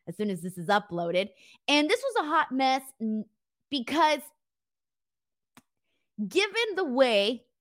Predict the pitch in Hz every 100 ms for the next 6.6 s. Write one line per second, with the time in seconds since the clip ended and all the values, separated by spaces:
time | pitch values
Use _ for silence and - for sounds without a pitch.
0 | _ _ _ 185 175 262 269 262 269 269
1 | 226 180 302 262 233 202 165 185 180 180
2 | 190 170 262 262 233 214 202 185 190 185
3 | 190 190 196 269 302 - 226 170 208 180
4 | 175 - _ _ 269 302 339 466 - 302
5 | 247 208 226 240 254 262 269 254 _ _
6 | - 233 226 226 220